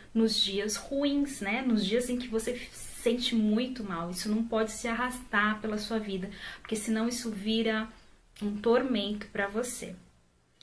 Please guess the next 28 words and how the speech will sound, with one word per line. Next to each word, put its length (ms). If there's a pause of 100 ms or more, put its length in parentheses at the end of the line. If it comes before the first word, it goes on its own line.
(280)
Bom, 320
eu 80
espero 340
que 60
vocês 300
tenham 240
gostado 720
desse 300
vídeo. 480
Continuem 720
mandando 440
as 120
questões 680
pra 140
eu 40
gravar 420
aqui 220
pra 180
vocês. 840 (440)
Me 120
sigam 260
nas 200
redes 260
sociais, 720
no 60
Instagram, 800
no 80
YouTube, 1160